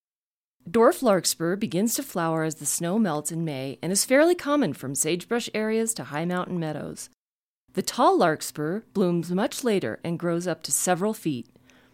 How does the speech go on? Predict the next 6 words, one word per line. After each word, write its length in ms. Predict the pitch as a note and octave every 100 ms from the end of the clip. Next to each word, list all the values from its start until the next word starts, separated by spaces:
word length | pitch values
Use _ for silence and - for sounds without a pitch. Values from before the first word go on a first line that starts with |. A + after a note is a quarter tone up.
| _ _
Common 280 | - D4 C4+
pollinators 720 | A3+ F#3 E3+ D#3+ D#3 D#3+ G3+
are 100 | D3+
hummingbirds 560 | D3+ D#3+ G#3 G#3+ A3+ A3+
and 120 | A3
bumblebees. 680 | E3 C#3+ C3+ C#3+ B2 - -